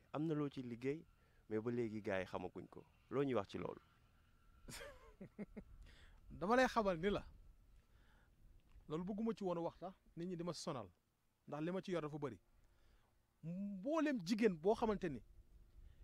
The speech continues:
Speaker 2: yaa ngi bëgg tubaab, moo xam da ngaa bëgg jëkkëru tubaab wala faru tubaab, nga soxla ko, nga bëgg ko, kooku moom maa ngi sunguf boo xamante ni ku ma ko ci jox,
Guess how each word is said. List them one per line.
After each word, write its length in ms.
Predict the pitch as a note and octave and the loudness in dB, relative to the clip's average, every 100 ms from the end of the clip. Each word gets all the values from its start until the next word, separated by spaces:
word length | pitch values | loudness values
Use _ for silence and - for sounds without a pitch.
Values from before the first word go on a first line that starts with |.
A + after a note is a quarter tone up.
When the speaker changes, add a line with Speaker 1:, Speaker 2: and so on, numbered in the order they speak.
| - | -10
Speaker 2:
yaa 180 | D#3 A3+ | 2 4
ngi 120 | A3+ | 4
bëgg 220 | F3+ G3+ F#3+ - | 0 -2 -4 2
tubaab, 220 | F#3 C3 - - - - - - - - - - - - | 4 2 -2 -20 -18 -16 -16 -16 -20 -20 -20 -20 -20 -8
moo 140 | D#3+ A#3 | 4 4
xam 140 | A#3+ | 4
da 80 | G#3+ | 4
ngaa 160 | A3+ A3 | 6 6
bëgg 200 | G#3 F3 E3 | 4 2 0
jëkkëru 280 | B3 A#3 | 4 4
tubaab 280 | - E3 F3+ - - - - - - - - - - - - D3+ | 4 2 2 0 -12 -20 -20 -20 -20 -20 -20 -20 -20 -20 -18 -2
wala 260 | F3 A3 | 4 6
faru 280 | F#3 B3 A#3 | 6 6 6
tubaab, 280 | A3 F#3+ C#3+ - - - | 6 4 4 0 -16 -2
nga 120 | G#3 | -2
soxla 280 | C4 A3 G3 | 0 0 0
ko, 100 | F3 | 2
nga 100 | G#3 | 2
bëgg 220 | G#3 F3 | 2 -2
ko, 160 | - - _ _ _ _ _ - | -8 -14 _ _ _ _ _ -6
kooku 200 | F#3+ G#3 | -4 -2
moom 180 | F#3+ F3+ F#3 | -4 -4 2
maa 140 | A#3+ | 2
ngi 120 | A3+ | 2
sunguf 320 | - A#3+ G3+ - | 0 0 -2 2
boo 120 | G3 | 2
xamante 360 | F#3 F3+ E3 D#3+ | 2 0 -2 -2
ni 80 | D#3 | -4
ku 120 | A#3 | -2
ma 80 | C4 | 0
ko 80 | A#3+ | 2
ci 120 | A3+ | 2
jox, 160 | F3+ | 2